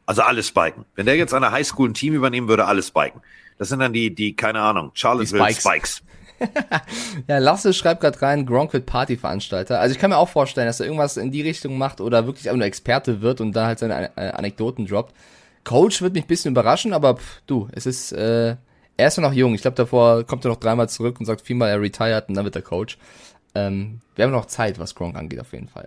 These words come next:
Speaker 2: Und vielleicht mal noch kurz sportlich gesehen, ähm, für die Buccaneers trotzdem nicht so geil, weil ich glaub, die hätten schon, die haben schon irgendwo damit gerechnet, dass er zurückkommt, oder? Ich glaub nicht, dass sie jetzt,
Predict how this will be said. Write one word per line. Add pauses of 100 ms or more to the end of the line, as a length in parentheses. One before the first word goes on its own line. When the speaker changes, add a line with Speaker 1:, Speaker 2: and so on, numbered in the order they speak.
Speaker 2:
Und
vielleicht
mal
noch
kurz
sportlich
gesehen,
ähm,
für
die
Buccaneers
trotzdem
nicht
so
geil,
weil
ich
glaub,
die
hätten
schon, (320)
die
haben
schon
irgendwo
damit
gerechnet,
dass
er
zurückkommt,
oder?
Ich
glaub
nicht,
dass
sie
jetzt,